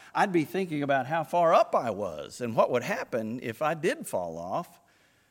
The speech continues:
I'd be distracted by all of the other things going on that, such that my success would be greatly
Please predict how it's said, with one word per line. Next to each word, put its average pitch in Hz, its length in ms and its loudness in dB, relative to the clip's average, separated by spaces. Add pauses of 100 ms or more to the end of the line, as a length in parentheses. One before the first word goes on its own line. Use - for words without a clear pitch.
(540)
I'd 190 180 2
be 175 340 0
distracted 160 760 -2
by 139 180 2
all 180 160 2
of 156 100 -6
the 156 120 -4
other 175 160 -6
things 135 360 -6
going 127 360 -4
on 151 580 -4
that, 123 160 -8 (300)
such - 380 -10
that 127 180 -8
my 151 220 -2
success 147 840 -6
would 135 160 -8
be 139 100 -4
greatly 127 580 -2